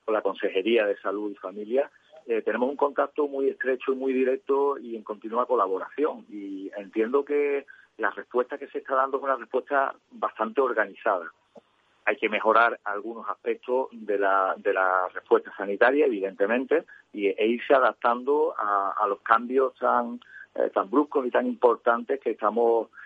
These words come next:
que estamos teniendo, eh, semana a semana en la pandemia. Entonces,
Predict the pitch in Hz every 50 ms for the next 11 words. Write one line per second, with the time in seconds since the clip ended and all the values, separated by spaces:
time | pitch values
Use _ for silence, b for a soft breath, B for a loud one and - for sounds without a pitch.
0 | B B _ - 101 - - 104 107 117 110 - 117 113 117 117 117 120 131 135
1 | 139 - - 113 104 98 - - 110 104 104 107 110 117 120 113 - - 117 107
2 | 110 110 110 120 131 131 120 110 98 92 - 90 90 98 101 101 95 87 85 87
3 | 87 85 - 98 - - 113 107